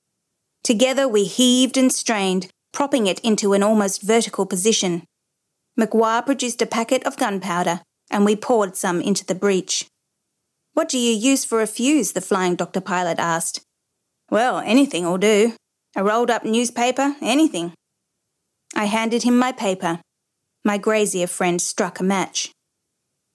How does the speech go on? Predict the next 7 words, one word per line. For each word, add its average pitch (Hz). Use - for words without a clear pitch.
By 226
this -
time, 180
several 233
bystanders 185
had 180
appeared. 180